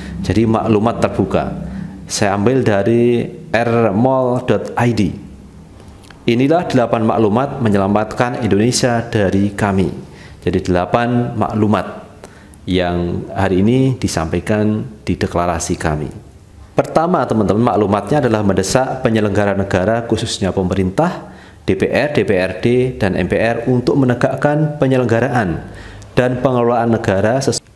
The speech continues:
sesuai dengan tidak menyimpang dari jiwa, semangat, dan nilai pembukaan Undang-Undang Dasar empat puluh lima yang di dalamnya terdapat Pancasila yang ditetapkan pada tanggal delapan belas Agustus seribu sembilan ratus empat puluh lima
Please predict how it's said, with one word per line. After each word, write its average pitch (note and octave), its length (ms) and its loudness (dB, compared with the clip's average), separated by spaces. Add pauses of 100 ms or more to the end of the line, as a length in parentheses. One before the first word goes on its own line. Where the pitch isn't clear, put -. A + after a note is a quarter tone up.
sesuai A#2+ 800 2 (400)
dengan G2+ 240 2
tidak C3+ 480 0
menyimpang C#3 640 2
dari G#2 240 0
jiwa, G2 320 2
semangat, G2+ 720 -2
dan G2 240 2
nilai B2 560 2 (560)
pembukaan G2+ 480 0
Undang-Undang G2+ 480 2
Dasar G2+ 160 0
empat G2 240 0
puluh G2 160 2
lima G#2+ 160 2
yang A2 240 2
di G#2 80 2
dalamnya G2 320 2
terdapat G2+ 400 0
Pancasila G#2+ 800 0
yang G2+ 160 2
ditetapkan A2 640 -2
pada G2 80 0
tanggal A2 240 0
delapan G2 400 0
belas F#2 240 0
Agustus B2 800 0 (320)
seribu G#2+ 320 0
sembilan G#2 320 0
ratus G2 80 -2
empat G2 240 0
puluh F#2+ 240 2
lima D3 400 0